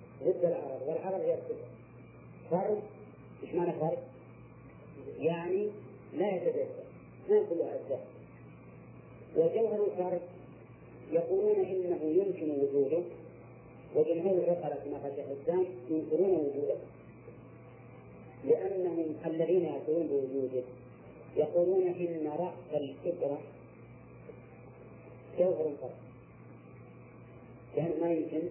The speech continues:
يتجزأ. ولكن جمهور العقلاء كما قال شيخ الإسلام يقول: "أبدًا ما من شيء له جسم إلا ويمكن أن يتجزأ"، إلى أن ينتهي إلى أن لا يكون شيئا.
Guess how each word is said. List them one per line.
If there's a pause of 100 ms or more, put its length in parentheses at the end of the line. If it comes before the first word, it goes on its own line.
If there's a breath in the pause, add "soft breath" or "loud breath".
(1000)
يتجزأ. (1400)
ولكن (360)
جمهور
العقلاء
كما
قال
شيخ
الإسلام
يقول:
"أبدًا
ما
من
شيء
له
جسم (200)
إلا
ويمكن (960)
أن
يتجزأ"، (1800)
إلى
أن
ينتهي
إلى
أن
لا
يكون
شيئا.